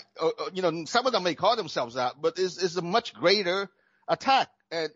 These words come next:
and, and, and Ron doesn't go there, and he, neither do you. And I think that's, you're not doing your readers and your listener, uh, uh, you know, any, uh, any favor by, by ignoring the biggest, uh,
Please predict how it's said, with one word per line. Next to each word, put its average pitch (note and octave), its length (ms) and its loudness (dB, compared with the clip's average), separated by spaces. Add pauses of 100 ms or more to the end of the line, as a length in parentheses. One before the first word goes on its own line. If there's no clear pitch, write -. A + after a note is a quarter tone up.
(120)
and, E3 400 -4
and, E3 260 -4
and E3+ 140 0
Ron G#3+ 160 4
doesn't G#3 240 0
go A#3 180 4
there, C#3 240 -4
and E3+ 120 -4
he, G#3+ 120 -6
neither A3 280 -4
do A3 100 -6
you. A#3 300 -8
And D3+ 120 -6
I G3 100 6
think A3 260 -2
that's, A3+ 320 2 (720)
you're G3 160 -6
not A#3+ 240 4
doing A3 180 -4
your G3 200 0
readers F#3 460 -4
and D#3+ 120 -4
your E3+ 100 0
listener, F3 460 2 (100)
uh, D3+ 40 0
uh, D3 80 2 (280)
you F3+ 140 -2
know, E3+ 100 4
any, F#3+ 300 4 (160)
uh, E3+ 220 4
any F#3 220 0
favor A#3 360 4
by, F#3+ 260 4
by F#3+ 280 0
ignoring F#3 520 -6
the F3+ 100 -2
biggest, G3 500 -4 (100)
uh, F3 240 0